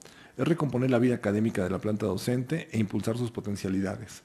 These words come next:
así como mejorar la organización y operación de la carrera de Ciencias de la Comunicación. Desde su perspectiva,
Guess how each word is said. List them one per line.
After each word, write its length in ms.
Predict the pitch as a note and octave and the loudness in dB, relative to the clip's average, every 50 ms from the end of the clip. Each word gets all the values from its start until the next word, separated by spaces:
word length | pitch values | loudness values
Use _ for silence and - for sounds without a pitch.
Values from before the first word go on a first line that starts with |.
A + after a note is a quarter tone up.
| _ - | _ -12
así 160 | - - - | -10 -10 -6
como 180 | - D3 C#3+ C3 | -4 -2 -2 0
mejorar 300 | A#2 G#2+ - A2 A2+ A#2+ | 0 0 2 2 4 4
la 80 | A#2+ | 2
organización 520 | A#2 A#2 - G2+ G2 G2 G2 - - B2+ C3 | 2 0 -2 -4 -4 -4 -6 -4 -4 -2 -2
y 40 | C3+ | -2
operación 400 | B2 - G2 F#2+ - - A2 A2+ | -2 -2 -2 -2 -2 -2 -2 -2
de 80 | A2 | -2
la 80 | G#2 G2 | -2 -2
carrera 300 | - F#2 F2+ G2+ G#2+ A2 | -2 -2 0 0 0 0
de 80 | G#2+ | -2
Ciencias 280 | A2 - F#2+ F#2+ - F2+ | -2 -4 -4 -4 -4 -4
de 80 | G2 F#2+ | -2 -2
la 80 | G2 | -2
Comunicación. 640 | - - G2+ G#2 G2+ - G2+ G#2+ - B2 A2+ G2+ - - - - - _ _ _ - - - - - - - - - _ | -2 -4 -4 -4 -2 -2 -2 -2 0 0 -2 -2 -2 -8 -14 -20 -20 _ _ _ -20 -20 -20 -20 -20 -20 -20 -20 -10 _
Desde 180 | - D3 D#3+ E3 | 2 2 2 2
su 120 | D3+ - | 0 -2
perspectiva, 680 | D#3 - - - - - - - E3 C3+ A#2 B2+ C#3+ | -2 -2 -2 -2 -2 -4 -2 0 0 2 2 0 -2